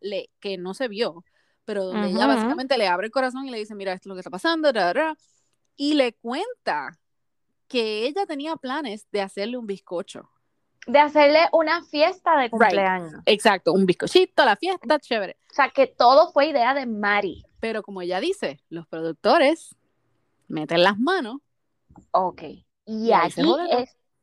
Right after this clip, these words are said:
Speaker 2: y aquí es donde yo no entiendo nada de lo que está pasando.
Speaker 1: Mira, cancelen
Speaker 2: ¿Dónde
Speaker 1: a Demi, en serio. Cancelenla,
Speaker 2: ¿Dónde
Speaker 1: cancelen.
Speaker 2: está el contrato de esta gente donde espepitan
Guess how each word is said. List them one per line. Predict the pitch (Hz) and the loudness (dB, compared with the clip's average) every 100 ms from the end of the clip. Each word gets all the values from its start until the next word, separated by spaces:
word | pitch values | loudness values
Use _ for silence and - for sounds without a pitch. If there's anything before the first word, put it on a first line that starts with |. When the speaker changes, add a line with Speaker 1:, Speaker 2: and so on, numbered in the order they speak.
| _ | _
Speaker 2:
y | 208 220 | -4 -2
aquí | 202 - 262 - - | -2 -4 -6 -6 -8
es | 233 247 _ | -12 -14 _
donde | 220 208 196 190 | -2 -2 -2 -4
yo | 175 190 | -4 -6
no | 247 | -4
entiendo | 247 233 269 285 277 | -6 -6 -6 -4 -6
nada | 233 208 226 226 | -4 2 4 4
de | |
lo | 180 | 2
que | 170 | -2
está | - | -4
pasando. | 175 175 170 165 165 240 | -4 -4 -10 -10 -10 -2
Speaker 1:
Mira, | 254 | 0
cancelen | 254 233 214 220 233 | 0 -2 -6 2 6
Speaker 2:
¿Dónde | 320 247 | 6 4
Speaker 1:
a | - | 2
Demi, | 220 208 | 2 -6
en | 190 | -14
serio. | - - 214 196 185 _ _ - - | -16 -12 -8 -6 -8 _ _ -20 -12
Cancelenla, | 202 202 208 302 330 | -10 -6 4 6 6
Speaker 2:
¿Dónde | 359 359 | 2 -2
Speaker 1:
cancelen. | 370 196 | -2 -4
Speaker 2:
está | 285 330 359 294 | -4 -4 -2 -4
el | - 262 233 | -4 -4 -4
contrato | 240 220 214 262 359 330 | -6 -6 -6 -6 -6 -4
de | 214 | -6
esta | 208 294 | -6 -8
gente | 311 359 - 269 - | -6 -8 -6 -6 -6
donde | 214 247 233 233 220 202 - | -2 -2 0 -2 0 -2 -2
espepitan | 240 226 _ 240 220 277 339 349 277 262 | -6 -8 _ -6 -4 -2 -4 -4 -6 -8